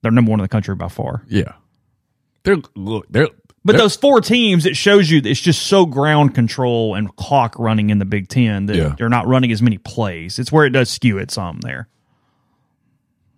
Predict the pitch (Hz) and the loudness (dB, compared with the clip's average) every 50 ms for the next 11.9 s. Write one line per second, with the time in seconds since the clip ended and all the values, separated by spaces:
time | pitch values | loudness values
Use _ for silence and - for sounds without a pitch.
0 | _ _ _ _ _ _ _ _ _ 143 160 165 - 170 - 370 381 349 330 - | _ _ _ _ _ _ _ _ _ 0 0 0 0 -2 0 0 2 4 4 4
1 | 135 123 135 147 139 127 127 135 - - 110 113 120 113 101 90 71 - 104 101 | 6 6 4 4 4 4 2 2 0 0 0 0 2 2 2 0 2 0 0 0
2 | - 95 92 98 90 76 69 80 92 85 69 - - - - - - _ _ _ | 2 0 0 0 0 -2 -2 -2 -2 -4 -4 -8 -10 -14 -16 -16 -20 _ _ _
3 | _ _ _ _ _ _ _ _ - 214 131 131 113 - - - 143 139 160 151 | _ _ _ _ _ _ _ _ -6 0 2 2 2 2 2 2 4 2 2 2
4 | - - 151 151 165 185 185 - - 127 110 101 92 107 101 98 92 87 82 - | 2 4 4 4 2 0 -2 -4 -2 -2 0 2 4 4 4 4 2 0 -2 0
5 | - 160 151 - - - 147 160 160 156 147 - - _ _ _ _ _ - - | 2 2 2 2 0 0 0 2 2 -2 -4 -6 -10 _ _ _ _ _ -20 -20
6 | - _ _ _ _ - 165 160 - - 202 196 175 160 165 160 160 143 - 143 | -20 _ _ _ _ -2 -2 0 2 2 2 4 4 4 2 2 0 0 -2 -2
7 | 123 113 117 120 - - - - - 120 - - 139 135 135 135 127 - 147 135 | -2 0 0 0 0 0 -2 -2 -2 -2 0 2 2 4 4 2 2 0 2 2
8 | 127 127 127 113 117 120 131 127 120 117 104 117 120 113 117 123 120 127 123 - | 2 2 0 0 -2 -2 0 0 0 -2 -2 0 0 2 2 0 0 -2 -2 0
9 | - 156 175 175 156 143 160 175 170 127 139 127 123 131 143 139 123 117 120 - | 2 4 4 4 4 4 4 4 4 2 0 0 2 4 4 2 2 0 -2 -2
10 | - 139 123 110 110 123 120 110 107 104 110 110 110 107 95 95 92 104 101 92 | -2 -4 -2 0 2 2 2 2 0 0 0 0 0 -2 -2 -4 -6 -8 -8 -8
11 | - - 107 98 92 85 71 - - - - - - - - - _ _ | -8 -8 -8 -6 -6 -8 -8 -10 -12 -14 -16 -16 -18 -20 -20 -20 _ _